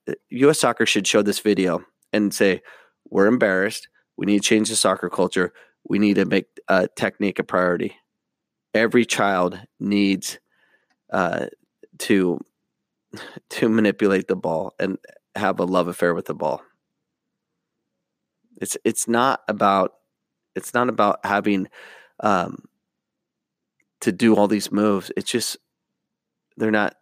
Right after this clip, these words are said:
all specific for real matches and stuff. It's just, it teaches balance and, um, to be, be able to handle the ball in very u-,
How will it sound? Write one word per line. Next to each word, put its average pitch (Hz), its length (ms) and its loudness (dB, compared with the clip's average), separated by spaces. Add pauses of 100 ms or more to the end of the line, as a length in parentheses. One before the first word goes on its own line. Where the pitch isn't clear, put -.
(100)
all 95 240 2
specific - 640 -4
for - 280 -2
real 98 140 2
matches 98 420 -4
and 123 140 -6
stuff. - 380 -2
It's 113 200 -4
just, 120 340 0
it 113 180 -4
teaches 123 480 -2 (160)
balance 104 520 -2 (360)
and, 95 240 -4 (300)
um, 87 460 -4 (2750)
to 110 180 4
be, 101 260 0 (480)
be 117 140 6
able 120 180 2
to 107 340 0 (840)
handle 117 300 0
the 113 80 0
ball 107 380 2
in 101 180 -2
very 107 260 4
u-, 104 240 2